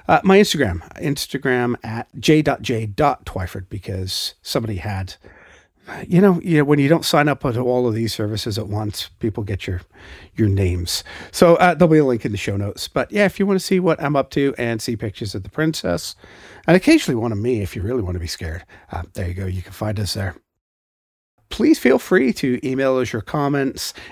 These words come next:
answers to procrastination, emotional outburst, or if you wanna throw your toys out of the pram at somebody, hey,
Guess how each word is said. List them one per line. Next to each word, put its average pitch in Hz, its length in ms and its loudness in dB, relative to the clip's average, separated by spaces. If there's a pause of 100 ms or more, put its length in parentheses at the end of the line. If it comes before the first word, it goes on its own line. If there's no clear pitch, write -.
(160)
answers 143 460 -4
to 135 180 -2
procrastination, 123 1080 -4 (280)
emotional 143 640 4
outburst, 135 840 -2 (380)
or 269 160 6
if - 180 0
you 180 100 8
wanna 156 180 6
throw 156 200 4
your 135 140 4
toys 131 340 0
out 120 140 0
of 110 80 -6
the 107 80 -6
pram 113 320 -2
at 117 100 -8
somebody, 110 460 -6 (240)
hey, 117 240 -2